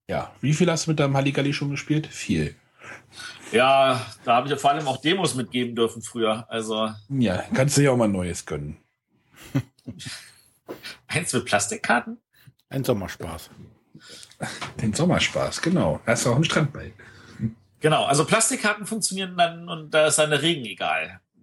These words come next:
Speaker 2: Mit Wind ist natürlich immer noch mal eine zweite Sache.
Speaker 3: Ja, und du hast noch, ähm, neben dem Regen, äh, hast du noch eine andere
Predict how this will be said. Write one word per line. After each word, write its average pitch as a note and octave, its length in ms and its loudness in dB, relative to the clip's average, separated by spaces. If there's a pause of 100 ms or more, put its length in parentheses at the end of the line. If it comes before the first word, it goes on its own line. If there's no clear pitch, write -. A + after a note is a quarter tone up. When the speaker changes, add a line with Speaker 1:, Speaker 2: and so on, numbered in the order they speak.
(280)
Speaker 2:
Mit B2 300 -4
Wind E3+ 200 0
ist D3+ 100 0
natürlich C3 320 0
immer B2 180 -6
noch A#2+ 80 0
mal A2+ 100 2
eine G#2+ 80 0
zweite F#2 300 0
Sache. D#2 320 -4 (1000)
Speaker 3:
Ja, B2+ 300 2
und A#2 120 -4
du B2 120 0
hast - 280 -2
noch, C3+ 380 -6
ähm, B2 280 4
neben C3+ 220 2
dem B2+ 180 2
Regen, F#3 840 -4
äh, C3+ 320 -2
hast C3 400 -8
du D3 40 -4
noch C#3 100 -2
eine C3+ 140 -2
andere C3 580 -2